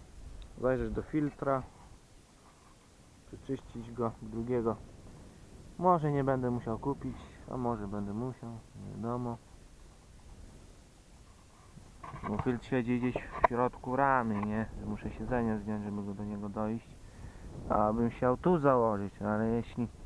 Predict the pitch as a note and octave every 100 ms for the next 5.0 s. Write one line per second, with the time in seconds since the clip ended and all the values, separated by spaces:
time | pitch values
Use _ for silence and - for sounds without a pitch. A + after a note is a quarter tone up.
0 | - - - - - C3 - B2+ C3+ B2+
1 | B2+ A2+ - B2 - C#3 C3+ B2 A#2 -
2 | B2 A#2+ A#2 - - - - - - -
3 | - G#2 A2+ A#2+ A#2 A2 B2 A#2 - A#2+
4 | A#2 - A#2 A2+ A2 A2+ A#2 A2+ A2 A2+